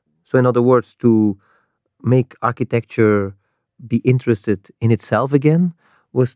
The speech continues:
perhaps to say first, if it would like to be busy with itself, maybe it should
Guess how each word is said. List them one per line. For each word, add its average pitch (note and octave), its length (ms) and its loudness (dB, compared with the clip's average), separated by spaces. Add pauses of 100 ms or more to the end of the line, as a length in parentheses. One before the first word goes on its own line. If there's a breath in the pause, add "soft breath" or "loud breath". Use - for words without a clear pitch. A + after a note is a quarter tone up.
(140)
perhaps C#3 400 -4
to C3+ 160 0
say B2+ 300 0
first, D3+ 520 -2 (640)
if D#3 160 0
it C3+ 120 0
would B2 200 -6
like D3 240 0
to B2+ 100 -12
be A2+ 140 -2
busy A2+ 240 0
with G#2+ 120 0
itself, D3+ 460 -4
maybe C#3 320 0
it B2 140 -6
should B2+ 220 -6